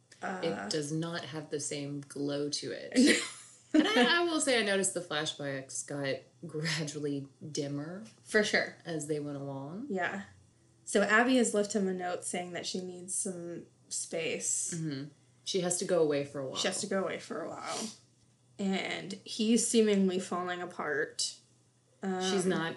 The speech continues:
Speaker 2: answering his calls. She's
Speaker 1: Mm-mm.
Speaker 2: not getting back to him.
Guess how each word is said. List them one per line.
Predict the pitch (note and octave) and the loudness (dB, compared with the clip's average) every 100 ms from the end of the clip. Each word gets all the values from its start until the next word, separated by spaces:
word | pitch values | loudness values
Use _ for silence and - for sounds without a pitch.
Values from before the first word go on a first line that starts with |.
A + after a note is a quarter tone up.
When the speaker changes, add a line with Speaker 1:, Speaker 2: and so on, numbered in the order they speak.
| - | -6
Speaker 2:
answering | E3+ E3 E3 D3+ | -4 -4 -4 -4
his | D3 | -4
calls. | - - E3+ E3 E3 D#3+ D#3 D3 G3 | -8 -8 -8 -6 -4 -2 -2 -2 -2
She's | - D3+ F#3+ | -2 -4 -2
Speaker 1:
Mm-mm. | - | -2
Speaker 2:
not | C#3+ D3 C#3+ C#3 - | -2 -4 -6 -8 -8
getting | D#3 C#3 C#3 | -6 -4 -6
back | D3 D#3 - | -6 -6 -6
to | - D#3+ | -6 -6
him. | D#3 D3+ D3 C#3+ C#3+ C#3+ | -4 -4 -2 -2 -2 -4